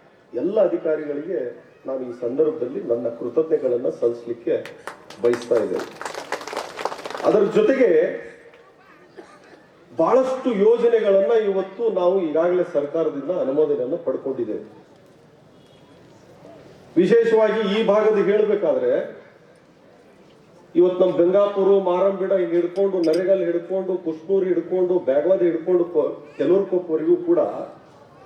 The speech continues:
ಕೆರೆ ತುಂಬಿಸ್ತಕ್ಕಂಥ ಯೋಜನೆ ಬಹಳ ವರ್ಷಗಳ ಬೇಡಿಕೆ ಇತ್ತು.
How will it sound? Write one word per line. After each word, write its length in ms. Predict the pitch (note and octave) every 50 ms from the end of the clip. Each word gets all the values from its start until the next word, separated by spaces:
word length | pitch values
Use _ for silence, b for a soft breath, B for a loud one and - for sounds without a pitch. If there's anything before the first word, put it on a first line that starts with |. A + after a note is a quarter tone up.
| - - - - - - - - - - - - - - - - - - - - - - - - - - - - -
ಕೆರೆ 200 | E3+ F#3+ A#3 A#3
ತುಂಬಿಸ್ತಕ್ಕಂಥ 640 | A#3 A3+ G#3+ G3 - - G3+ - G3+ G3+ F#3+ G3+
ಯೋಜನೆ 520 | F3+ D#3+ E3 F3+ G#3+ A#3+ A#3+ A#3 A3+ A3
ಬಹಳ 280 | G#3+ D#3+ E3 E3+ F#3+ G#3
ವರ್ಷಗಳ 500 | A3 G#3 G3 F#3+ F3 - F#3 F3+ F#3 F3+
ಬೇಡಿಕೆ 440 | F3 - C#3+ D#3+ E3+ F3+ F3 F3 E3+
ಇತ್ತು. 300 | C#3+ B2+ - - -